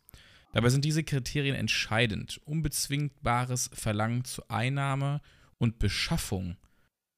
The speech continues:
des Mittels. Also hier ist natürlich noch mal ein bisschen bezogen auf Konsumgüter, kann man sagen, ne? Weil da geht es ganz klar um natürliche oder,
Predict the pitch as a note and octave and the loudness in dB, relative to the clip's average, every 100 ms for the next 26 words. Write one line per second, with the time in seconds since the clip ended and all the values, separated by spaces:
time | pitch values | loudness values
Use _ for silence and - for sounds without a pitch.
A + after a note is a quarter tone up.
0 | - F#2 - F#2 - - - - _ _ | -10 -8 -6 -8 -10 -8 -6 -8 _ _
1 | _ _ - G2+ G2 A2+ B2 - A#2 A#2 | _ _ -8 -4 0 0 -2 -2 -2 2
2 | A2+ G2 G#2+ - A2+ A2 - _ _ - | 2 2 0 2 2 2 -2 _ _ -20
3 | - _ _ _ _ _ - - - - | -20 _ _ _ _ _ -2 0 2 6
4 | A#2 A#2+ A2+ G#2+ G#2+ G#2+ G2+ - - - | 8 8 6 4 4 4 2 -4 -10 -2
5 | G#2 G#2 A2 G#2+ G2+ F2+ F2 G2+ - F#2+ | 2 2 0 -2 -2 -4 -6 -6 -6 -6
6 | F#2 - A#1+ A#1+ - - A2 G#2 G2+ G#2 | -6 -8 -10 -12 -10 -6 0 2 2 0
7 | G#2 - - - G#2 - - G#2 - G#2 | -4 -6 -8 -2 -2 -2 0 0 2 -2
8 | - - - _ - G#2 - A2+ G#2+ G#2+ | -2 -20 -20 _ 2 4 6 4 6 4
9 | G2+ - - G#2 G#2 G2+ G2 | 2 -2 -4 -2 0 0 -2